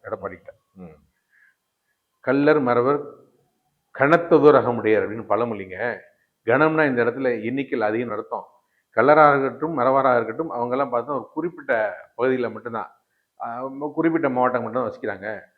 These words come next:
Speaker 1: But அகமுடையருங்க பார்த்தீங்கன்னாக்க, ஒட்டுமொத்த தமிழகத்திலையும் பரவி வசிச்சுட்டு வர்றாங்க. எப்படி பார்த்தீங்கன்னாக்கா, அ, பறையர் சமுதாயம் பார்த்தீங்கன்னாக்கா, தமிழகம் முழுவதும் பரவி
Speaker 2: பரவி
Speaker 1: இருக்காங்க.
Speaker 2: இருப்பாங்க.
Speaker 1: அதே மாதிரி பார்த்தீங்கன்னாக்கா, அகமுடைய சமுதாயமும்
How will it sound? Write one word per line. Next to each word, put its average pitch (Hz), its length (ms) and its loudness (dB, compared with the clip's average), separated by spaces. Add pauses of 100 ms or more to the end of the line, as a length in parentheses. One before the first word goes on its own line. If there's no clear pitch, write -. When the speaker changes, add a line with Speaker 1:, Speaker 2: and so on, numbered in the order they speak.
(280)
Speaker 1:
But 110 40 -2
அகமுடையருங்க 135 880 0
பார்த்தீங்கன்னாக்க, 113 540 -6 (300)
ஒட்டுமொத்த 180 920 0 (340)
தமிழகத்திலையும் 143 580 2
பரவி 135 340 2 (720)
வசிச்சுட்டு 113 420 -10
வர்றாங்க. 101 560 0 (320)
எப்படி 123 340 -4
பார்த்தீங்கன்னாக்கா, 127 800 0 (220)
அ, 104 140 -10
பறையர் 127 220 4
சமுதாயம் 117 520 0
பார்த்தீங்கன்னாக்கா, 113 440 -4
தமிழகம் 110 380 -4
முழுவதும் 139 380 2
பரவி 113 200 -2
Speaker 2:
பரவி 131 280 4
Speaker 1:
இருக்காங்க. 87 400 -4
Speaker 2:
இருப்பாங்க. - 200 -14
Speaker 1:
அதே 135 320 8
மாதிரி 143 300 2
பார்த்தீங்கன்னாக்கா, 123 360 -2
அகமுடைய 160 340 0
சமுதாயமும் 120 640 -6